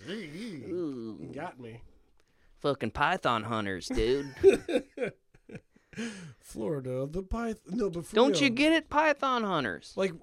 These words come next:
Speaker 1: Indiana's Hoosiers, uh, Tennessee's Volunteers.
Speaker 2: I don't think everybody has one, 'cause isn't Oklahoma, like, the Sooners?
Speaker 1: Sooners. G-, Georgia's are, are Peaches.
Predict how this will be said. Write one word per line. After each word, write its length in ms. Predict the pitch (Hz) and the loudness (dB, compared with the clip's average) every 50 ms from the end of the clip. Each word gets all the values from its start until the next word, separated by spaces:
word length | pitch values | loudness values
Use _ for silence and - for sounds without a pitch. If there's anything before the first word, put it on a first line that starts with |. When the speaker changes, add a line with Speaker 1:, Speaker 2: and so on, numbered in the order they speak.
| - - | -8 -4
Speaker 1:
Indiana's 580 | 190 233 269 220 214 214 214 214 214 185 - | -2 0 0 0 0 0 0 0 -2 -2 -4
Hoosiers, 800 | - 180 190 190 180 151 156 151 143 139 139 139 139 139 139 - - _ _ _ _ _ _ _ _ _ | -4 -2 -2 -2 -2 -2 -4 -2 -2 -2 -2 -2 -4 -6 -8 -14 -20 _ _ _ _ _ _ _ _ _
uh, 200 | - - - 139 | -10 -6 -6 -6
Tennessee's 520 | 139 - - 190 185 180 - 185 190 175 156 | -6 -4 -2 -2 -2 -2 -4 -4 -6 -6 -6
Volunteers. 840 | 147 156 156 156 156 151 147 - - 143 143 139 139 139 139 135 139 | -6 -4 -4 -4 -4 -4 -6 -8 -8 -6 -4 -4 -4 -4 -4 -2 0
Speaker 2:
I 40 | 143 | 0
don't 160 | 175 180 - | 0 2 2
think 180 | - 180 156 - | 0 0 2 2
everybody 480 | 120 123 135 135 135 127 123 120 110 | 2 4 4 4 4 4 4 4 2
has 300 | 107 110 131 147 139 - | 2 2 2 0 0 -4
one, 260 | - 87 82 80 80 - _ | -8 -10 -10 -10 -12 -12 _
'cause 180 | - 135 127 - | -4 -2 -2 0
isn't 240 | 170 190 214 - | 0 0 -2 0
Oklahoma, 540 | 117 123 131 - 151 135 123 131 131 127 127 | 2 0 0 2 0 0 0 0 0 -2 0
like, 200 | 131 123 113 - | -2 -2 -4 -4
the 100 | - 98 | -6 -6
Sooners? 720 | - - - - 120 123 131 139 143 151 156 151 - - - _ _ _ _ _ | -6 -4 -4 -4 -4 -4 -4 -4 -6 -6 -8 -10 -12 -16 -20 _ _ _ _ _
Speaker 1:
Sooners. 760 | - - - - 156 147 143 139 135 139 160 185 - - - - _ _ _ _ _ _ _ _ _ _ _ _ _ - 175 | -8 -6 -4 -4 -2 -2 -2 -2 -4 -4 -6 -6 -10 -12 -18 -20 _ _ _ _ _ _ _ _ _ _ _ _ _ -18 -14
G-, 200 | 156 143 156 - - - | -12 -12 -12 -12 -14 -14
Georgia's 600 | 147 131 151 165 165 180 185 170 180 170 156 147 | -6 -2 0 0 0 0 0 -2 -4 -4 -4 -4
are, 220 | 151 147 143 135 - - | -6 -6 -8 -8 -10 -10
are 160 | 131 131 117 | -10 -10 -8
Peaches. 640 | - - - 202 190 - 147 135 135 147 - - | -6 -6 -6 -6 -6 -6 -6 -6 -8 -8 -10 -14